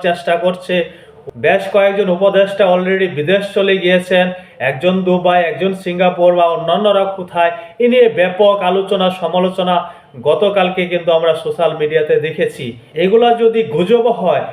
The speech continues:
এই গুজবের মধ্যেই কিন্তু অনেক অতর্কিত ঘটনা ঘটে যেতে পারে, তারই কিন্তু উদাহরণ এটি। গুজব ছড়াবে, গুজব প্রকাশিত হবে, এটি আমাদের বাংলাদেশে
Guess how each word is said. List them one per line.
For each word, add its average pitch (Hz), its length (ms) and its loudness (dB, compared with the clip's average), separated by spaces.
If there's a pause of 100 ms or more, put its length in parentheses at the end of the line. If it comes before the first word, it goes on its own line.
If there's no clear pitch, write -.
(180)
এই 208 420 2
গুজবের 226 1120 4
মধ্যেই 196 500 2
কিন্তু 208 240 0
অনেক 185 480 0
অতর্কিত 202 640 0
ঘটনা 185 400 2
ঘটে 175 300 0
যেতে 165 360 -2
পারে, 180 360 0
তারই 170 240 0
কিন্তু 190 300 -2
উদাহরণ 170 500 2 (160)
এটি। 151 400 -6 (440)
গুজব 202 560 2
ছড়াবে, 190 680 0 (360)
গুজব 175 400 2
প্রকাশিত 208 540 0
হবে, 185 360 2
এটি 185 200 0
আমাদের 185 320 0
বাংলাদেশে 175 680 0